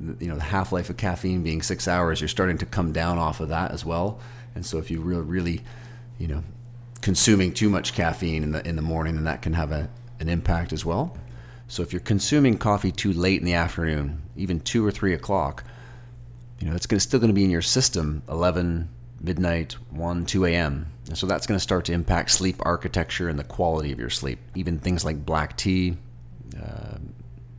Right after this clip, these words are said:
chocolate, et cetera, depending on how much <laughs> someone's taking in, are things to think about. And the, the bigger question, though, is actually just the total amount. And so the sweet spot for caffeine intake is three to four milligrams per kilogram body weight per day.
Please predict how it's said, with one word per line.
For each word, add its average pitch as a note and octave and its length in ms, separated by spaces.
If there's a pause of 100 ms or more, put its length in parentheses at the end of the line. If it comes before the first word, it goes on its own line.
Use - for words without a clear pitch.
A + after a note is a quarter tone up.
(100)
chocolate, F#2 400
et D2+ 120
cetera, F2 280
depending E2 280
on D2+ 60
how F#2+ 140
much D#2 220
<laughs> - 20
someone's D#2+ 320
taking D2 360
in, F2 120
are D#2 120
things E2 240
to D2+ 80
think D#2+ 200
about. G#2+ 260 (760)
And F#2+ 120
the, F#2+ 40
the - 200
bigger D#3 240
question, G2+ 360
though, F2 100
is E2+ 80
actually F2+ 260
just E2+ 140
the - 80
total F2+ 340
amount. D2 420 (720)
And - 180
so F#2 100
the F2 120
sweet D3+ 320
spot - 320
for F2 100
caffeine G#2+ 420
intake E2 400
is D#2+ 220 (220)
three G#2+ 240
to G2+ 80
four F#2+ 260
milligrams F2 800
per E2+ 120
kilogram D#2+ 600
body D#2 300
weight D2 320
per D#2+ 100
day. C#2+ 380